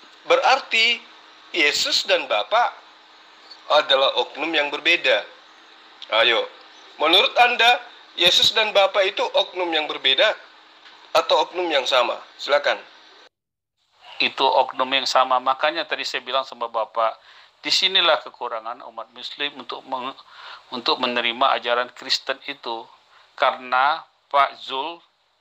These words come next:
Speaker 2: berpikir Allah itu tidak maha kuasa. Bapa dan, dan Yesus itu adalah satu, Pak.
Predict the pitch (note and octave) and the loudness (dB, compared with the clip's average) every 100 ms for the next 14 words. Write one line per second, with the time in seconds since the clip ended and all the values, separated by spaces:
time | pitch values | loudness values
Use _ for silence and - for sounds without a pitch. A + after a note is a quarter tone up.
0 | _ _ _ _ _ B2 C3 C#3 A#2 D#3 | _ _ _ _ _ -4 -4 -6 -4 0
1 | B2 C3 - D3+ C3+ C3+ B2 B2 B2 - | 2 2 0 -8 0 2 4 0 0 -2
2 | C3 - A#2+ A2+ - _ _ _ _ _ | -2 0 0 0 -4 _ _ _ _ _
3 | _ D#3+ D3 - - - C#3 C3 B2 A#2+ | _ 2 4 2 0 0 0 -6 -10 _
4 | _ _ - B2 B2 A#2 - C3 - D3+ | _ _ -8 -8 -6 -6 -6 -6 -4 -4
5 | B2+ A#2+ - C#3 C#3 - C3 B2 A2+ | 0 -2 2 0 0 -6 -6 0 0